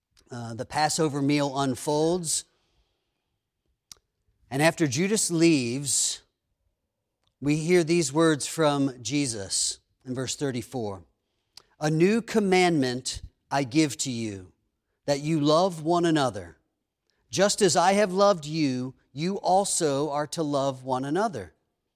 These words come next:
By this, all people will know that you are my disciples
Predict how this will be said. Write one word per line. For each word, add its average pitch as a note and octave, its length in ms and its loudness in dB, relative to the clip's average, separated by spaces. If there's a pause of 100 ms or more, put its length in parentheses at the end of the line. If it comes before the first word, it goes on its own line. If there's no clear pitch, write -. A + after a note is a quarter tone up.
(300)
By F#3+ 240 4
this, C#3+ 520 -2 (240)
all F3 240 0
people G3 420 0
will G3 180 2
know C3+ 360 2
that C3 160 -6
you D3 240 2
are F3+ 80 0
my D#3+ 180 -2
disciples B2 960 -4